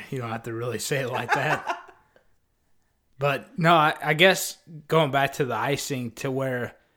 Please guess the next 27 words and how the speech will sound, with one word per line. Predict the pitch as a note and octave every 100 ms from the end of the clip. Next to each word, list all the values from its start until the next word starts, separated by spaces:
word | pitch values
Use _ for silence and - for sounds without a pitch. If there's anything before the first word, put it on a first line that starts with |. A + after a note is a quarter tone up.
| _ _ _ _ _ _ -
that | B2+ C#3 E3 -
era, | B2+ D3 D#3 E3 D#3+
it | - B2+ - D#3+
really | D#3+ D#3+
doesn't | D3 C#3 B2+
surprise | - - A#2+ B2 C3+ D3
me | C#3+
that | C3 G#2+
cockpit | C3+ A#2+ - G#2+
culture | B2+ B2+ - B2
was | A#2 A2+ G#2 - -
an | C3
attributing | A#2 - - C3 A#2 - A#2+ A#2+
factor | - A2+ A#2 - B2 B2 - _ _ _ _ _ -
for | - B2
the | A#2+
N | A#2+
T | - A#2+
S | G#2
B | - A#2+
finding, | A2+ A#2+ B2+ C3+ C#3+ _ _ _ _ -
being | D3+ D#3
that | D3 A#2+
back | C#3 C#3+
in | C#3
that | B2+ C#3 C#3
day, | B2 A#2+